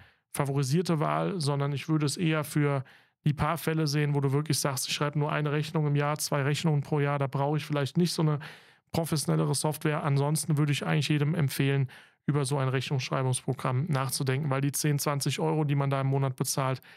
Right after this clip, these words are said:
sicherlich auch angemessen, äh, und auch gut bezahlbar sind. Es geht auch ein bisschen auf die Frage von AstraCap ein oder auf die Anmerkung. Er schreibt oder sie schreibt,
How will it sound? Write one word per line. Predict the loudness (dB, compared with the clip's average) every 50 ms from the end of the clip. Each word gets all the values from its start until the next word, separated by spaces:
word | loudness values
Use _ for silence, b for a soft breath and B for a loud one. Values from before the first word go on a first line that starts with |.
| B B B B B B
sicherlich | 0 0 2 2 2 0 0 0 -2 -4
auch | -4 -4 -2
angemessen, | 0 0 2 2 2 2 0 0 0 0 0 0 B B B B B B B B _ -4
äh, | -2 -2 0
und | 0 0 0
auch | 0 -2 -2
gut | -2 -2 -2 -2 -4 -8 _ _ _ _ _ _ _ _ _ _ _ _
bezahlbar | -4 -2 -2 -2 -2 -2 -2 -2 -4
sind. | -4 -4 -4 -4 -4 -6 -8 _ _ _ _ _ _ _ _ _ _ _ _ -16 -14 -8 -6
Es | -2 0
geht | 0 2 2
auch | 2
ein | 2 2
bisschen | 0 2 2 2
auf | 0 2
die | 0 -2 -2
Frage | 0 0 -2 0 0 -2 -2
von | 0 0 0 2 0 0 -2 B B B B B B B B B B -4
AstraCap | -4 -2 -2 -2 -4 -4 -4 -4 -4 -6 -6 -8 -12 -16 _ _ _ _ _
ein | -4 -4 -2 -2 0 0
oder | 0 0 -2
auf | -4 -4 -4
die | -4 -4 -2 -2 -2 -4 -8 _ _
Anmerkung. | -6 -4 -4 -4 -4 -4 -6 -6 -6 -6 -6 -6 -8 B B B B B B B _ _ _
Er | -4 -4 -4
schreibt | -4 -4 -2 -2 -2 -4 -4 -6 -6 -4
oder | -2 -2 -2 -2 -2
sie | 0 0 0
schreibt, | 0 0 -2 -2 -4 -4 -6